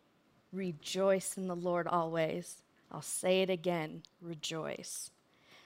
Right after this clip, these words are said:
Celebrate his goodness and mercy by being anxious for nothing, praying for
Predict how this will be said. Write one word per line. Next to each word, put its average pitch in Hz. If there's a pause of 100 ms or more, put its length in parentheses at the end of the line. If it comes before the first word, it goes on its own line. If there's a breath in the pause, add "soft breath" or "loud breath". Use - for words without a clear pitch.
(140 soft breath)
Celebrate 208
his 202
goodness 180
and 185
mercy 170 (580 soft breath)
by 180
being 170 (160)
anxious 208
for 170
nothing, 151 (1000 soft breath)
praying 196
for -